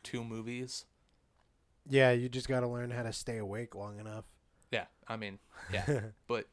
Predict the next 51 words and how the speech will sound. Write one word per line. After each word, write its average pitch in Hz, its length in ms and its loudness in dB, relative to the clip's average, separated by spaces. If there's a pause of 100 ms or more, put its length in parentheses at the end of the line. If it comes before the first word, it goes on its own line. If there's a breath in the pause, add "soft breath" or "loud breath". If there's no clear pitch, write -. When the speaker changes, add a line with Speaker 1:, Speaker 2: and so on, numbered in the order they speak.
(120)
Speaker 1:
like, 131 260 -6 (1000 soft breath)
Speaker 2:
That 151 160 6
goes, 139 300 6
that, - 60 -8
Speaker 1:
growing 185 300 8
Speaker 2:
that 165 100 12
Speaker 1:
up 180 60 12
Speaker 2:
was 156 120 8
a 143 60 8
Speaker 1:
around 135 120 8
Speaker 2:
shot 143 220 12
at 107 100 0
me. 117 320 -2
Like, 113 280 -4
I 127 160 0
always 123 280 -2
end 123 140 -4
up 117 140 4
Speaker 1:
Oh. 101 40 0
Speaker 2:
falling 123 220 2
asleep 131 420 -2
because 117 340 -6
now 117 200 -8
I 113 140 -8
work 110 160 -8
Speaker 1:
Uh, 123 60 -4
the 123 140 -2
last 123 80 4 (220)
Speaker 2:
nights. - 60 -6
Speaker 1:
time 117 180 0
I 117 100 2
went 113 200 -2
to 110 160 -4
a 104 40 -2
drive-in 104 540 -6 (400)
fucking 110 240 -4
movie, 101 360 -6
I 104 100 -4
fell 104 280 -12
asleep 104 380 -10
by 92 120 -14
the 107 100 -14
s-, - 160 -14 (280)
second 104 420 -6
movie, 98 280 -10
too, 92 240 -12
so - 320 -8 (260 soft breath)
Speaker 2:
Yeah. 110 320 -8
Speaker 1:
I 113 140 -2
feel 110 180 -4
you. 101 160 -4